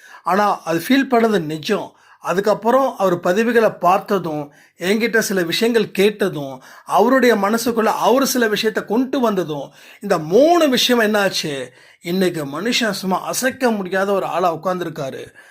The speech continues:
அவருக்காக நம்ம சாய்பா கிட்ட நன்றிகளை நிறைய சொல்லிக்கலாம். ஏன்னா இப்படிப்பட்ட க-, கடவுளோட ஆசீர்வாதம் பெற்றவர்கள் தான் அன்பே சாயோட மூச்சா இருக்கிறாங்க.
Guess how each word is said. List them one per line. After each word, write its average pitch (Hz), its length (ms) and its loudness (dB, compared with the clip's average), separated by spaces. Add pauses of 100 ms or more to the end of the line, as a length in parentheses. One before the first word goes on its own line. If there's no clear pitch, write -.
(140)
அவருக்காக 165 480 -4
நம்ம 180 240 -4
சாய்பா 156 340 -4
கிட்ட 147 260 -12
நன்றிகளை 156 480 -6
நிறைய 233 580 0
சொல்லிக்கலாம். 165 440 -8 (380)
ஏன்னா 160 420 -4
இப்படிப்பட்ட 160 760 -4 (1300)
க-, 165 200 0
கடவுளோட 202 460 2
ஆசீர்வாதம் 202 680 2
பெற்றவர்கள் 175 600 0
தான் 143 320 -4 (300)
அன்பே 170 400 2 (120)
சாயோட 160 420 -2 (220)
மூச்சா 269 580 4
இருக்கிறாங்க. 165 420 -8